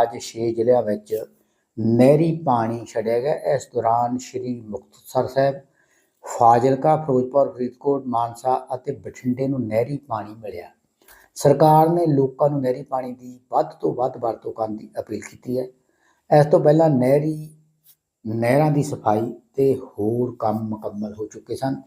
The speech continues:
ਪੰਜਾਬ ਦੇ ਖੇਤੀਬਾੜੀ ਅਤੇ ਕਿਸਾਨ ਭਲਾਈ ਵਿਭਾਗ ਵੱਲੋਂ ਜਾਰੀ ਨੋਟੀਫਿਕੇਸ਼ਨ ਅਨੁਸਾਰ ਅੱਜ ਤੋਂ ਮਾਲਵਾ ਖੇਤਰ ਤੋਂ ਇਲਾਵਾ ਮੁਕਤਸਰ ਸਾਹਿਬ, ਫਰੀਦਕੋਟ, ਮਾਨਸਾ, ਬਠਿੰਡਾ, ਫਾਜ਼ਿਲਕਾ, ਫਿਰੋਜ਼ਪੁਰ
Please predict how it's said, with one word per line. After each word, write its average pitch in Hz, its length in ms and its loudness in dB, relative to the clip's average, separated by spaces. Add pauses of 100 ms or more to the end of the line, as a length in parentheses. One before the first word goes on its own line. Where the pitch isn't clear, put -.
(600)
ਪੰਜਾਬ 143 360 8
ਦੇ 190 100 4
ਖੇਤੀਬਾੜੀ 160 640 2
ਅਤੇ 160 160 -4
ਕਿਸਾਨ 127 440 -6
ਭਲਾਈ 127 320 0
ਵਿਭਾਗ 120 420 -4
ਵੱਲੋਂ 120 240 -4
ਜਾਰੀ 117 340 -6
ਨੋਟੀਫਿਕੇਸ਼ਨ - 1300 -6
ਅਨੁਸਾਰ 143 800 6 (300)
ਅੱਜ 135 140 0
ਤੋਂ 170 180 -2
ਮਾਲਵਾ 127 460 2
ਖੇਤਰ 131 360 -4
ਤੋਂ - 180 -12 (120)
ਇਲਾਵਾ 127 380 0
ਮੁਕਤਸਰ 117 720 -4
ਸਾਹਿਬ, 139 300 2 (160)
ਫਰੀਦਕੋਟ, 135 580 0
ਮਾਨਸਾ, 117 460 0
ਬਠਿੰਡਾ, 117 420 -4
ਫਾਜ਼ਿਲਕਾ, 113 500 -4
ਫਿਰੋਜ਼ਪੁਰ 113 520 -4